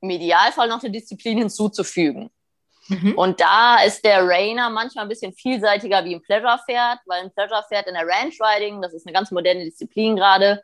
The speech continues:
Speaker 1: wo so ein bisschen das Arbeitspferd demonstriert werden soll. Das heißt, es lenkt sehr gut, paar Ecken, Tempi, Wechsel, Schritt, Trab, Galopp, auch die Gangarten wechseln,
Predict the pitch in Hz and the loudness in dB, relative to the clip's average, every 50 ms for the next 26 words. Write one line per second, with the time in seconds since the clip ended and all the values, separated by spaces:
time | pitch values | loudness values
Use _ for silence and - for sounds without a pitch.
0 | _ _ _ _ _ - 175 185 175 180 185 202 220 - 190 170 - - - 196 | _ _ _ _ _ -4 -4 -2 -2 -2 -2 -2 -2 -2 -2 -2 -4 -2 0 0
1 | 208 226 247 220 214 - - - 220 214 - - 202 202 202 208 - _ - 214 | 2 4 2 2 0 -2 -8 -6 -6 -6 -6 -6 -8 -8 -8 -10 -12 _ -2 -2
2 | 220 214 - 202 202 202 208 180 202 196 202 208 190 175 - 170 170 - - - | -2 0 2 2 0 2 2 2 2 4 4 2 2 0 -2 -4 -6 -6 -8 -4
3 | 185 208 240 247 262 - - 220 202 185 202 226 233 233 220 _ _ - 180 156 | -2 0 0 0 -2 -2 -2 -2 -2 -2 -4 -4 -4 -4 -6 _ _ -2 -2 0
4 | 165 214 - _ - 233 233 233 233 240 _ _ - 233 233 240 240 254 220 190 | -2 -4 -8 _ -10 -10 -8 -8 -8 -10 _ _ -2 0 0 0 -2 -2 -2 -2
5 | 214 214 214 - 220 202 202 - 208 196 - - 175 160 - - 165 170 185 240 | -2 -4 -2 -2 -4 -4 -4 -4 -8 -6 -4 -2 -2 -2 0 -2 -2 0 0 0
6 | 339 - - _ _ _ _ _ _ _ - - 185 190 185 - - - 190 - | 0 0 -4 _ _ _ _ _ _ _ -6 -4 -4 -4 -4 -8 -16 -12 -6 -4
7 | 214 208 226 233 220 208 208 214 220 220 - 233 220 196 214 214 _ - - - | -2 -2 -2 -4 -6 -6 -6 -6 -6 -8 -10 -14 -12 -12 -12 -12 _ -14 -10 -6
8 | 226 220 220 214 226 233 _ | -6 -4 -4 -6 -8 -10 _